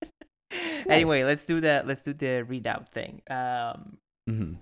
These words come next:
Speaker 1: so you can find us on Instagram. You can find us on Twitter, and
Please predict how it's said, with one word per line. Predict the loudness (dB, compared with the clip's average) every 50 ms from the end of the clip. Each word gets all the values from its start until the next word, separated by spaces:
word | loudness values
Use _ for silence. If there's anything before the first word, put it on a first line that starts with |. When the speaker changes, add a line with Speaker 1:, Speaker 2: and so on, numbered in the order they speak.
| -10
Speaker 1:
so | 2 4 6 6 6 4 0 -8 _ _ _ _ _ _
you | -8 -6 -4
can | -2 -2 -2 -2 -2
find | 0 0 0 0 0 0
us | -2 -2 -4 -6 -8
on | -6 -6 -4 -4 -4 -6 -8 -8 -6
Instagram. | -4 -4 -4 -6 -6 -8 -6 -6 -6 -8 -8 -10 -14 -14 _
You | -12 -12
can | -8 -8 -10 -8
find | -8 -8 -8 -8 -8
us | -8 -8 -8
on | -8 -8 -10 -12
Twitter, | -12 _ -8 -6 -4 -4 -4 -6 -8 -10 _ _ _ _ _ _ _ _ _ _ _ _ _ _ _ -4
and | -2 0 0 0 -2 -4 -6 -8 -10